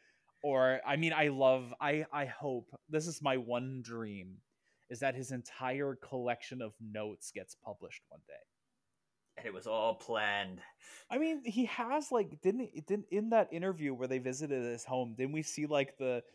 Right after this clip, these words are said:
Speaker 1: sixteen books that were just Wano? <laughs> Notes of Wano? <laughs>
Speaker 2: Like, I, I mean, it, I've said before, i-, if, if it's foreshadowing, it's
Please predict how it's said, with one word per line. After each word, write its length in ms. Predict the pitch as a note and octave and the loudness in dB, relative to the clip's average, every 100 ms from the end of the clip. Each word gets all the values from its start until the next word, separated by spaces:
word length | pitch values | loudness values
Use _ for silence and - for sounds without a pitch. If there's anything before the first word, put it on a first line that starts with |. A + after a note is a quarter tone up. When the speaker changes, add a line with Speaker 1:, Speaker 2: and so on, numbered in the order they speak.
| _ | _
Speaker 1:
sixteen 760 | - - D#3+ D#3+ - D#3 D3 C3+ | -10 2 2 2 -8 -4 -4 -2
books 360 | B2+ C3+ C#3 - | 4 4 2 0
that 140 | D3 | 0
were 120 | C#3+ | 2
just 300 | C3+ B2+ C3+ | 0 2 2
Wano? 640 | C#3+ A#2 G#2+ B2 C3 C3+ D3 _ _ _ _ E3+ | 2 4 4 6 4 4 0 _ _ _ _ -12
<laughs> 580 | - - _ _ _ | -12 -18 _ _ _
Notes 400 | B2+ B2 C3 - | -2 0 0 2
of 120 | D3+ A#2+ | -2 -2
Wano? 540 | A2+ - C3+ C3 C#3+ - _ _ - - | -2 0 2 2 -2 -6 _ _ -6 -2
<laughs> 60 | - - - G4+ - G4 - G4+ - _ _ _ _ - | -2 -2 -2 -4 -2 -4 -4 -12 -12 _ _ _ _ -8
Speaker 2:
Like, 120 | G3 - | -8 -6
I, 100 | G3 - _ - | -6 -8 _ -4
I 80 | F3 | -2
mean, 180 | F#3+ F3 | 0 -2
it, 100 | D#3 - _ _ _ _ _ _ - | -6 -14 _ _ _ _ _ _ 4
I've 200 | F3 E3+ | 4 6
said 200 | F#3 E3+ | 6 6
before, 380 | D#3+ C#3 B2 | 4 6 6
i-, 160 | A2+ A#2 | 6 2
if, 280 | - A2+ A2+ | -2 0 2
if 220 | A2+ A2+ | 2 0
it's 140 | G#2 - | -4 -6
foreshadowing, 840 | A#2+ C3 C#3 D3 C#3 D3 D3+ D#3 | 0 2 4 6 6 6 0 -4
it's 400 | - - - - | -4 -8 -10 -16